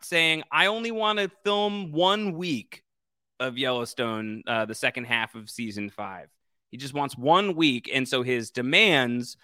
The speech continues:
are making it very difficult for Yellowstone to get made, and Paramount is considering, uh, destroying Yellowstone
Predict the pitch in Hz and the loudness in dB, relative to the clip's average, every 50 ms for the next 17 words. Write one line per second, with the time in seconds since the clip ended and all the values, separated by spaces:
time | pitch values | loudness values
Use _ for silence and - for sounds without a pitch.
0 | - _ _ _ - - 123 127 127 127 131 143 147 143 - 143 139 139 - - | -20 _ _ _ -2 2 4 4 4 4 2 0 -2 -2 -2 -4 -2 -2 -2 -2
1 | 113 143 147 156 165 165 147 120 - 175 185 - 156 - 151 143 - - - 139 | 2 2 2 4 2 0 -2 2 2 2 2 2 0 -2 -2 -2 -2 0 -2 0
2 | 135 139 143 143 143 135 131 - - 139 131 123 120 110 120 113 - - 113 120 | 2 2 2 2 2 0 -2 -4 -4 -4 -4 -4 -4 -2 -2 -2 -2 -2 -6 -2
3 | 156 196 185 147 123 117 113 113 - _ _ _ _ - - 120 127 - - 185 | 2 2 4 4 2 2 0 -2 -4 _ _ _ _ -4 -4 -4 -4 0 0 2
4 | 202 208 202 190 180 165 107 151 - - 160 151 135 - - 170 160 156 151 147 | 2 4 4 2 0 0 -2 -6 -8 -6 -4 -6 -4 -2 0 0 0 2 2 2
5 | 143 143 139 135 139 - - 120 120 120 120 120 117 131 131 - - - - 202 | 2 0 0 -2 -4 -4 -2 0 0 0 0 -2 -4 -6 -10 -10 -8 -4 0 2
6 | 233 262 269 262 233 214 202 196 196 208 220 233 233 214 196 175 165 - - 165 | 4 4 4 4 4 4 2 0 2 4 4 4 4 4 0 -2 -4 -4 -2 -2
7 | 160 160 160 156 156 156 156 151 | 0 0 0 0 -2 -2 -4 -8